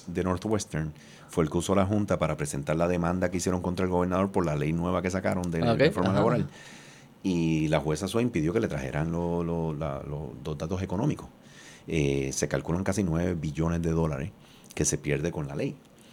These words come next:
Speaker 1: Y el argumento es sencillo. Cuando tú no tienes movilidad laboral, cuando la persona no puede decir, "Yo soy, eh, menganito y tengo, soy de mer-,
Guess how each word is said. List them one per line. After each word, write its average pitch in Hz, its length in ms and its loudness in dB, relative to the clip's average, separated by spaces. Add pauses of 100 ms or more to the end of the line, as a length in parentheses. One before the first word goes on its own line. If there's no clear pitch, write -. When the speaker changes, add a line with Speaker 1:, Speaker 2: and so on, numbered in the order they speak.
(260)
Speaker 1:
Y 87 100 -2
el 82 80 2
argumento 85 420 2
es 127 80 2
sencillo. 69 580 -2 (400)
Cuando 95 360 6
tú 131 120 0
no 165 140 4
tienes 156 420 2
movilidad 87 760 0
laboral, 98 680 0
cuando 82 240 -2
la 80 120 0
persona 98 380 -4
no 131 160 -2
puede 123 260 0
decir, 107 560 0
"Yo 80 140 -4
soy, 101 680 2 (480)
eh, 76 680 2
menganito 80 760 -2
y 76 80 -2
tengo, 78 440 -2
soy 80 320 -4
de 69 260 -4
mer-, 73 300 -2